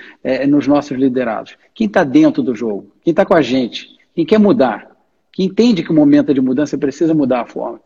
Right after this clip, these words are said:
quem não imagina que é tudo como sempre foi e sempre será. E, por último, sejam lifelong learner, que é aquele cara que tá sempre aprendendo. Então, assim,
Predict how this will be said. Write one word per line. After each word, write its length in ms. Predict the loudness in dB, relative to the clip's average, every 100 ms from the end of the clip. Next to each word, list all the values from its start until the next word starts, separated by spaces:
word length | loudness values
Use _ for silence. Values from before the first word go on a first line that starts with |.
| _ -2
quem 140 | 0
não 80 | 2
imagina 360 | 2 2 2
que 80 | 0
é 60 | -2
tudo 300 | -2 -2 -2 -6
como 240 | -2 -2
sempre 360 | -2 -4 -4 -4
foi 240 | -4 -4
e 20 | -4
sempre 260 | -6 -12
será. 380 | -8 -8 -8 -10 _ _ -20 _ -8
E, 120 | -6
por 180 | 2 4
último, 420 | 4 4 0 -6 -8 -20 _ _ _ _
sejam 580 | -6 -2 0 0 -2 -6
lifelong 600 | -2 0 0 -2 -2 0
learner, 680 | 0 2 4 2 0 -8 -12 _
que 140 | -4 -2
é 20 |
aquele 240 | -2 -2
cara 240 | 0 0 0
que 80 | -2
tá 120 | -6
sempre 500 | -8 -2 0 0 -2
aprendendo. 420 | -4 -8 -8 -12 _ _ -20 -20 -10
Então, 320 | -2 2 0
assim, 320 | -2 -6 -6